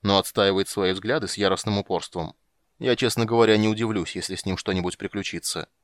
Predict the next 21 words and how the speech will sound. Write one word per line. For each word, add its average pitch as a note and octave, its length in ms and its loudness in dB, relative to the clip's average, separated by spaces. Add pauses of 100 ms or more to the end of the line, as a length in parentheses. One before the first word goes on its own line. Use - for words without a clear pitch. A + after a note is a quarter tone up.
(380)
А F2 120 6
то, A#2 180 2
что G2+ 200 -2
он F2+ 120 2
присоединился G2+ 680 -2
к - 60 -6
нам D#3 200 4
в - 40 -4
странном F2+ 420 2
обществе. - 540 -4 (560)
Я F2 180 0
не G2 100 2
спутник F#2+ 380 -6
Даригарая, E2+ 640 -2 (120)
и G#2+ 120 0
он A#2 200 4
не F2+ 80 2
мой E2+ 140 0
спутник. - 520 -10 (640)
Не F#2 180 0
прерывай. F#2+ 600 2